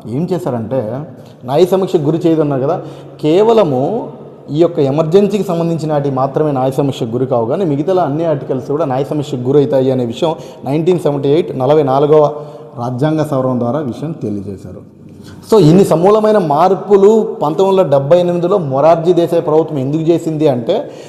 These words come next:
దీనిపైన షా కమిటీ వేస్తారు. ఆ షా కమిటీ వచ్చిన నివేదిక ఆధారంగా భారతదేశం యొక్క ప్రజాస్వామ్యాన్ని కాపాడాలనే ఉద్దేశంతో పంతొమ్మిది వందల డెబ్బై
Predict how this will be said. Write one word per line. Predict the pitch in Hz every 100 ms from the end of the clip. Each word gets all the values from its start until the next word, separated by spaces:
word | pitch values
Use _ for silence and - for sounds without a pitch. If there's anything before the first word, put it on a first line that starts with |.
| -
దీనిపైన | 131 170 170 151 180 165 123 147 190 - - -
షా | 170 202 214
కమిటీ | 165 147 156 160
వేస్తారు. | 120 123 98 - 113
ఆ |
షా | 120 - 135 180 185
కమిటీ | 160 160 151 160
వచ్చిన | 135 147 127
నివేదిక | 123 135 170 175 151 123
ఆధారంగా | 131 123 117 110 123 110 - - - - - - - 135 113
భారతదేశం | 139 160 156 143 156 151 147 139
యొక్క | 127 - 113 117 - - - - - - -
ప్రజాస్వామ్యాన్ని | 131 147 175 170 156 151 139 131
కాపాడాలనే | 135 156 147 139 127
ఉద్దేశంతో | 117 151 147 139 - 233 - - - -
పంతొమ్మిది | 127 131 175 180
వందల | 165 127
డెబ్బై | 123